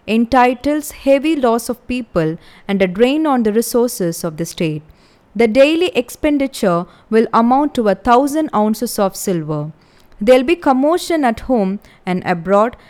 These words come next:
and men will drop down exhausted on the highways. As many as seven hundred thousand families will be impeded in the labor. Hostile armies may face each other for years,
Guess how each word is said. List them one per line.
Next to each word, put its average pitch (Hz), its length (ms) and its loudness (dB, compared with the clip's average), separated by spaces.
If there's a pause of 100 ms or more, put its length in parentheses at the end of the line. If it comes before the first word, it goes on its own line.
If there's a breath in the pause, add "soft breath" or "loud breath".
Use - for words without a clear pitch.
(140 soft breath)
and 226 240 2
men 302 240 0
will 285 180 0
drop 247 380 2
down 202 380 0
exhausted 233 640 0
on 196 160 0
the 175 100 -2
highways. 165 720 -6 (440 soft breath)
As 220 200 -2
many 311 300 2
as 302 140 0
seven 311 360 2
hundred 294 460 -2
thousand 254 460 0
families 233 680 -2
will 185 200 -4
be 185 180 -4
impeded 226 760 -2
in 180 200 -6
the 175 80 -2
labor. 160 500 -4 (580 soft breath)
Hostile 330 600 2
armies 233 600 2
may 185 120 -2
face 233 420 -4
each 277 300 -4
other 175 320 2
for 170 220 -6
years, 156 480 -4